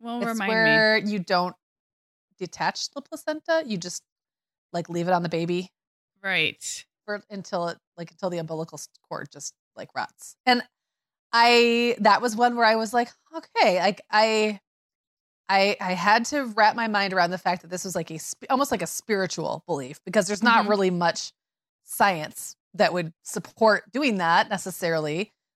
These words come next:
Speaker 2: but it's a very personal, very
Speaker 1: Mm-hmm.
Speaker 2: fringe thing. I don't think a lot of people do it or talk about it, but hey, if they're out there, you'll find them on the internet. So, um, yeah, so that was my placenta moment, but, uh, it was one of those, like,
Speaker 1: <laughs>
Speaker 2: "Oh, well, well, okay. All
Speaker 1: Yeah.
Speaker 2: right."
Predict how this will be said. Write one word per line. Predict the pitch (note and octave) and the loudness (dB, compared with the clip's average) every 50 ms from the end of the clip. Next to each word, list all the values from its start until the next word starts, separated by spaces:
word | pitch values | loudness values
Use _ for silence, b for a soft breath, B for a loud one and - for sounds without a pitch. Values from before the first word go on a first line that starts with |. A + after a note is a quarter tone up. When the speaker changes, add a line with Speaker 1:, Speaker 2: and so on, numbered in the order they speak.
| _ _ _ | _ _ _
Speaker 2:
but | A3 G3+ | 2 2
it's | G3 - - | 2 2 2
a | G#3+ G#3 | 2 2
very | E3+ F#3 F#3 F#3 F3+ | 2 2 2 2 0
personal, | E3+ - F#3 F3 - - F#3 E3+ E3+ E3 E3 - - _ _ _ _ _ | 0 0 -2 -2 -2 -2 -2 0 0 0 0 -4 -8 _ _ _ _ _
very | F3+ E3+ F3 | -4 -2 -2
Speaker 1:
Mm-hmm. | D4 D#4+ F#4 | -2 -2 0
Speaker 2:
fringe | G3 A3+ A3+ A3 G#3+ G#3+ - | 2 4 4 4 2 0 -2
thing. | - - D4 B3 G#3 G3 G3 | -2 0 0 2 2 2 2
I | F#3 | 2
don't | F#3+ F#3 F#3 | 2 2 -2
think | - F#3 E3+ | -4 -4 -4
a | F3 | -4
lot | F3 E3+ F3+ E3+ E3+ | 0 2 2 2 2
of | E3+ | 2
people | F#3 E3+ F3 D#3 D#3 - _ _ | -2 -6 -6 -8 -10 -12 _ _
do | - G3 G3 | -4 -2 -2
it | E3 | -2
or | D3 | -2
talk | - - D4 - | 2 2 2 2
about | G#3 F3 E3 D#3+ E3+ | 4 2 2 2 0
it, | E3+ E3+ | 0 0
but | F#3 E3+ - F#3 | -2 -2 0 2
hey, | A#3 E4+ C4 F3 D#3 D#3+ F3+ G3 | 2 2 2 2 0 -2 -4 -4
if | F#3 - | -4 -2
they're | G3 F#3+ | 2 4
out | A3+ C#4 - - | 4 4 2 0
there, | F3 | -4
you'll | E3+ E3 D#3+ | -4 -4 -4
find | - F3 D#3+ D#3+ | -2 -4 -4 -4
them | E3 E3 | -8 -10
on | E3 | -10
the | E3+ E3 | -10 -12
internet. | D#3 D#3 D3 - - - _ | -12 -14 -16 -18 -20 -20 _
So, | - G#3+ F#3+ F3 E3+ - _ _ _ _ _ _ _ _ _ _ | 0 2 2 2 -2 -8 _ _ _ _ _ _ _ _ _ _
um, | F#3 F3+ F3 E3+ E3+ F3 F3 _ _ _ | -6 -4 -2 -4 -4 -6 -12 _ _ _
yeah, | B3 A3 - - _ | 0 0 0 -2 _
so | - A#3 A3 | -2 0 4
that | G3+ G#3+ A3 A3 | 4 4 4 4
was | A#3 F#3 G3 | 0 0 2
my | G3+ F#3 F#3 | 2 2 2
placenta | F#3 - E3+ - E3 C#3+ - E3 | 0 -4 -6 -6 -6 -6 -6 -8
moment, | D#3+ D3+ D3 D#3+ E3 E3 - - | -10 -8 -8 -8 -8 -10 -4 2
but, | G3+ F#3+ F#3 - - - | 4 4 4 2 -2 -10
uh, | G3+ - - | -12 -4 -2
it | C4 C4+ | -2 -2
was | A#3+ D4 C4+ - | -2 -2 0 0
one | D4+ D4 | 0 2
of | C#4+ | 2
those, | D4 B3+ | 2 4
like, | D4 D4 - | 4 2 4
Speaker 1:
<laughs> | - | 4
Speaker 2:
"Oh, | - D#5 B4+ - | 6 6 6 6
well, | G3+ C#4 D#4 D4+ C#4 - - _ _ _ | 6 6 4 4 4 2 -2 _ _ _
well, | F#3 F3 E3 E3+ F3+ G3 | -2 0 2 4 4 4
okay. | A#3 - F4+ G#4+ C5 A4 F#3+ E3 D#3+ D#3 - _ - | 4 4 4 4 4 4 4 2 0 -4 -10 _ -6
All | F#3+ G3+ G#3 | -2 0 2
Speaker 1:
Yeah. | A#3 - | 4 4
Speaker 2:
right." | G#4 G4+ A3 - | 4 4 0 -4